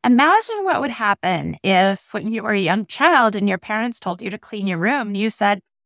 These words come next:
"Yeah, that doesn't really work with my schedule. Can you find someone else to do it?"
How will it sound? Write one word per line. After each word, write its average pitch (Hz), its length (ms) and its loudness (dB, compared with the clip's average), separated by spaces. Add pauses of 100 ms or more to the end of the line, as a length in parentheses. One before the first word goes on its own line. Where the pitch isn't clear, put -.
(560)
"Yeah, 370 120 -2
that 403 100 0
doesn't 427 240 -2
really 403 180 4
work 320 240 4
with 359 140 -2
my 302 160 2
schedule. 269 560 0
Can 240 140 -6
you 254 100 -2
find 277 240 2
someone 240 240 0
else 208 220 2
to 320 100 0
do 339 160 4
it?" - 1040 -4